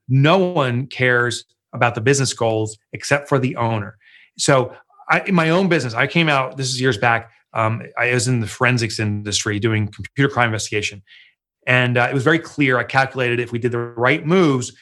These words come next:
we could have a ten million dollar a year. For me at that point, that would have been the biggest business I ever had. Well, I came out, I called all my employees together and said,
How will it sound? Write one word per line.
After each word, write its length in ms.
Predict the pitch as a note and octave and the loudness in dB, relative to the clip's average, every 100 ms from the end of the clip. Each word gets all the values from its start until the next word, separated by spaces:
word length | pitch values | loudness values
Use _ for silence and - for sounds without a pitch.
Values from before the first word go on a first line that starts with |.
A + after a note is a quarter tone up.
| _ - | _ -6
we 60 | C3 | 0
could 80 | |
have 100 | C3+ | 0
a 60 | A#2 | -2
ten 200 | - C#3 | 0 0
million 200 | C3+ B2 | 2 2
dollar 200 | A#2 A#2 | 0 0
a 60 | A2+ | 0
year. 360 | A#2+ G#2 F#2+ - - | 0 -2 -6 -16 -2
For 120 | C3 | 2
me 160 | D#3 | 4
at 80 | D3 | 4
that 180 | C#3 C3 | 2 0
point, 160 | C#3+ A#2+ | 0 0
that 80 | |
would 40 | A#2 | 0
have 60 | |
been 80 | A#2 | -2
the 60 | A2+ | -2
biggest 300 | B2 B2 - | 0 -2 -2
business 240 | A#2 A2 | -4 -4
I 60 | A2+ | -4
ever 120 | A2+ | -6
had. 320 | G2+ A2+ G2+ - _ _ _ - | -4 -4 -6 -12 _ _ _ -2
Well, 100 | C3+ | 0
I 40 | |
came 320 | C3 D#3 D#3+ D#3 | 0 -2 0 2
out, 100 | D3 | 0
I 60 | |
called 200 | C#3+ D3+ | 0 0
all 80 | D3 | 0
my 100 | C#3+ | 0
employees 420 | B2 - C#3+ C#3 | -2 2 2 2
together 240 | C3 C3 B2 | 0 0 0
and 80 | |
said, 200 | A#2 A2+ | -2 -4